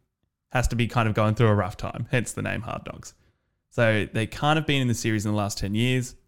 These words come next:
they can't have gotten to the playoffs in the last two years, and they can't have a first-year head coach.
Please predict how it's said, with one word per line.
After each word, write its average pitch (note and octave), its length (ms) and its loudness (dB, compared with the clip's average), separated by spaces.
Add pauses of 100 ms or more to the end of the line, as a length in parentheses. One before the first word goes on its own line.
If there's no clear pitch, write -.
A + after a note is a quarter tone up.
they G#2+ 100 -14
can't C3 220 0
have A#2 100 0
gotten A2 200 0
to - 100 -8
the G#2+ 60 -8
playoffs G#2 380 -2
in A2 80 -4
the G#2 100 -2
last F2+ 280 -8
two C#3+ 120 2
years, C3+ 480 0 (340)
and G#2+ 260 0
they G#2+ 80 0
can't G#2 260 -4
have G#2+ 120 -4
a G2+ 40 -4
first-year G2+ 500 -6
head G2 240 -10
coach. - 440 -4